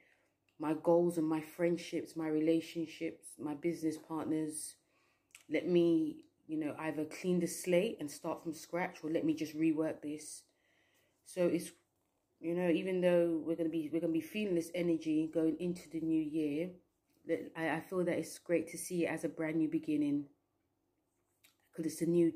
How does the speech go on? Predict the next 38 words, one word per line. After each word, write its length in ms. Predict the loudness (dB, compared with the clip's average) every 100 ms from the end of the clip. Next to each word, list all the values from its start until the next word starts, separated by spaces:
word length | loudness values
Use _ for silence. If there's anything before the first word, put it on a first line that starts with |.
| -4
it's 80 | -10
twenty 260 | -2 -2
twenty-three, 840 | 0 -4 -4 -6 -4 0 0 0 -6 _ _ _ _ _ _ _ -8
and 760 | 0 2 4 2 0 -2 -6 -16 -20 _ _ _ _
we 180 | -8 -4
will 160 | 2 4
more 440 | 4 4 4 4
or 20 |
less 200 | 4 0
see 640 | -4 -10 -4 -2 -2 -4 -12 _ _ _ _ -4
in 100 | -4
twenty 300 | 0 0 0
twenty-three 880 | 0 0 0 -2 -2 0 0 -2 -6
the, 480 | -4 -2 -2 -4 -8 -16 _ _ _
'cause 100 | 0
I, 40 |
I, 440 | 0 -2 0 2 2
I 20 |
always 320 | 2 2 0
thought 380 | -4 0 0 0
when 160 | -6 -6
it's 160 | -8
twenty 300 | -6 -4 -4 -6 -8
twenty, 180 | -6
when 200 | -4 -2
it's 220 | -2 -2 -4
like, 200 | -4 -6 _ _ _ _ _ _
like, 240 | -4 -4 -4
two 160 | -6
thousand 340 | 0 2 2 2
and 140 | 2
one 240 | 4 2 2
to 180 | -2 -8
twenty 280 | -2 -2
twenty-one, 580 | 0 0 0 0 0 0
I 140 | -2 -6
feel 260 | -2 -2
that 340 | 0 0 -2